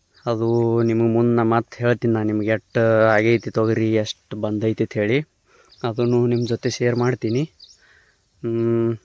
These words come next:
ಇನ್ನೂ ನಮ್ಮ ಚಾನಲ್ಗೆ ಯಾರ್ಯಾರು ಸಬ್ಸ್ಕ್ರೈಬ್ ಮಾಡಿಲ್ಲ ಅವರು ನಮ್ಮ ಚಾನಲ್ಗೆ ಸಬ್ಸ್ಕ್ರೈಬ್ ಮಾಡಿರಿ. ಹಾಗೆ ವಿಡಿಯೋಗಳ ಫಾಲೋ ಮಾಡ್ತಾ ಇರ್ರಿ.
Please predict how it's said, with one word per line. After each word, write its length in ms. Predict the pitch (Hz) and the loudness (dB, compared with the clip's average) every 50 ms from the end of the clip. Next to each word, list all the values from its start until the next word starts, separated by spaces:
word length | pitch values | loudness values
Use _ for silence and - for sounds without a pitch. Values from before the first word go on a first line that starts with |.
| _ - | _ -6
ಇನ್ನೂ 260 | 127 120 120 123 127 | -4 -2 0 2 2
ನಮ್ಮ 300 | 127 127 123 120 120 123 | 2 2 0 0 0 -2
ಚಾನಲ್ಗೆ 440 | 117 - 117 113 117 120 113 - 117 | -2 -2 -2 0 0 -2 -2 0 0
ಯಾರ್ಯಾರು 200 | 117 113 120 120 | 0 0 0 -2
ಸಬ್ಸ್ಕ್ರೈಬ್ 460 | - - 110 110 - - 123 120 117 | -2 -4 -8 -8 -6 -4 -2 -2 -2
ಮಾಡಿಲ್ಲ 640 | 117 117 117 123 120 120 120 117 117 117 120 120 117 | -2 -2 -2 -2 -2 -2 -2 0 0 -2 -2 -2 -2
ಅವರು 560 | 117 117 117 117 117 117 117 117 120 117 120 | -2 -2 -2 0 0 0 0 2 2 2 0
ನಮ್ಮ 200 | 120 117 117 113 | 0 -2 -2 -4
ಚಾನಲ್ಗೆ 380 | - - 117 113 117 123 120 - | -4 -4 -2 -2 -2 -2 -2 -4
ಸಬ್ಸ್ಕ್ರೈಬ್ 420 | - 107 - - - 127 120 120 | -10 -10 -10 -6 -2 -2 0 0
ಮಾಡಿರಿ. 340 | 123 123 120 113 110 127 151 165 _ _ _ _ _ _ _ _ _ _ _ _ _ _ _ - | 0 0 0 0 -2 -2 -4 -4 _ _ _ _ _ _ _ _ _ _ _ _ _ _ _ -4
ಹಾಗೆ 340 | 120 117 117 113 120 120 120 | -2 -2 0 0 0 2 2
ವಿಡಿಯೋಗಳ 380 | 117 113 117 117 117 117 120 120 | 2 2 0 2 2 2 0 0
ಫಾಲೋ 320 | - - 110 107 110 120 | 0 0 0 2 2 2
ಮಾಡ್ತಾ 340 | 120 120 117 113 - - 117 | 2 2 0 0 0 0 0
ಇರ್ರಿ. 360 | 110 107 107 113 139 156 | 0 0 0 -2 -2 -4